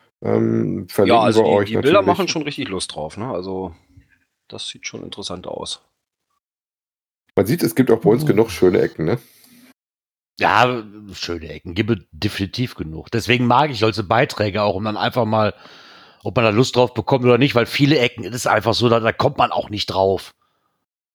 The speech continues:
Speaker 3: Ne, das ist wie jetzt die, die Ecke um Mullertal. Ganz ehrlich, wenn ich da nicht durch Zufall noch einen Tipp bekommen hätte für den einen Cache, den ich zwar jetzt nicht gemacht habe, aber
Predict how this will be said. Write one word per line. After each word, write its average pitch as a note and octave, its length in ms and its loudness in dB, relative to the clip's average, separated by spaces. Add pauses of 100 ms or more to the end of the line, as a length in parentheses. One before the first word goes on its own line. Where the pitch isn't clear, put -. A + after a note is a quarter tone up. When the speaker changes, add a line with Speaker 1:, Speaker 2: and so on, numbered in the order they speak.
(180)
Speaker 3:
Ne, B2+ 140 4
das B2+ 260 -6
ist B2+ 180 -4
wie C#3 80 6
jetzt C#3+ 180 2
die, C3+ 160 0
die C#3 140 2
Ecke C#3+ 220 0
um C3 100 0
Mullertal. B2 580 4
Ganz B2 200 2
ehrlich, C#3 320 2
wenn A#2+ 100 4
ich A2 120 -4
da B2+ 200 4
nicht C#3 280 -4 (480)
durch A#2 200 2
Zufall D3+ 420 2
noch C3 120 4
einen A2+ 120 -2
Tipp - 180 0
bekommen C#3 380 2
hätte B2 220 2
für - 80 -8
den A#2+ 100 -2
einen A#2 180 0
Cache, B2+ 180 -2
den A2 100 -2
ich G2+ 80 -4
zwar A2 120 0
jetzt G#2+ 160 0
nicht A2 140 -6
gemacht G2+ 420 -2
habe, D3+ 380 6
aber A2 340 4